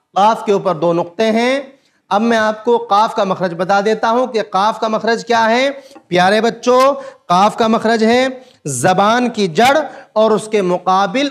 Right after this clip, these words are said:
ऊपर का तालु। मैं आपको समझा देता हूँ, ये हमारी ज़बान है, हमने आपको पहले बताया ये ज़बान की नोक होती है, ये ज़बान का बीच होता है और ये ज़बान की पुश्त है यानी पीठ है, और यहाँ पर ये ज़बान की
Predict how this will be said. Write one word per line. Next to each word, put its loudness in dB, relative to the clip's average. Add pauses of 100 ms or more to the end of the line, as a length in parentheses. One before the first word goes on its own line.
ऊपर 0
का -4
तालु। 0 (220)
मैं 0
आपको -2
समझा 0
देता -2
हूँ, -2 (280)
ये 4
हमारी 2
ज़बान 0
है, -2 (220)
हमने 0
आपको -4
पहले 0
बताया -2
ये 0
ज़बान 0
की -2
नोक 0
होती 0
है, 2 (380)
ये 0
ज़बान -2
का -2
बीच -2
होता 0
है 0 (260)
और 2
ये 2
ज़बान 0
की -4
पुश्त -2
है 2
यानी 0
पीठ -2
है, 0 (340)
और 2
यहाँ 2 (100)
पर 2
ये 2
ज़बान -2
की -2